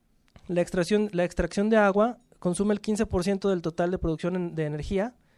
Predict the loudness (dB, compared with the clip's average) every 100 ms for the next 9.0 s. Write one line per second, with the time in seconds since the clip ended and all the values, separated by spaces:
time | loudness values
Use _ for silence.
0 | _ _ _ _ _ -2 2 4 2 0
1 | 0 0 0 2 0 0 -2 0 0 2
2 | 0 0 0 0 0 0 0 -2 -4 -2
3 | -2 -4 _ _ _ -10 -8 -4 -4 -2
4 | -2 -4 -6 -12 -18 -20 _ -10 -8 -4
5 | -2 -2 -2 -4 -6 -10 -14 -14 -4 -2
6 | 0 -2 -8 _ _ _ _ _ -4 -2
7 | -2 -4 -12 _ -8 -4 0 0 0 -2
8 | -2 -4 -6 -8 -4 -4 -2 -4 -4